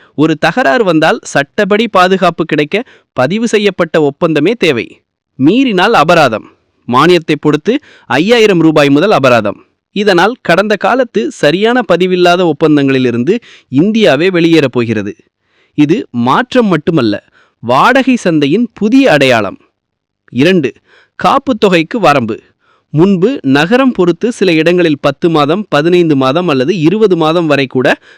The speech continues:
காப்புத் தொகை கேட்டார்கள். மத்திய அரசு இந்த முறையை தீர்மானமாக நிறுத்தியிருக்கிறது.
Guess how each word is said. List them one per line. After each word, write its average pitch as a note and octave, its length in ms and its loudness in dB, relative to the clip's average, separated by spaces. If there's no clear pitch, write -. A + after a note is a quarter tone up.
காப்புத் A#3 380 -2
தொகை A3+ 220 -2
கேட்டார்கள். B2 500 -2
மத்திய C3 380 0
அரசு E3 300 -2
இந்த F3 180 -2
முறையை C#3+ 340 0
தீர்மானமாக G3+ 840 0
நிறுத்தியிருக்கிறது. C3+ 760 -2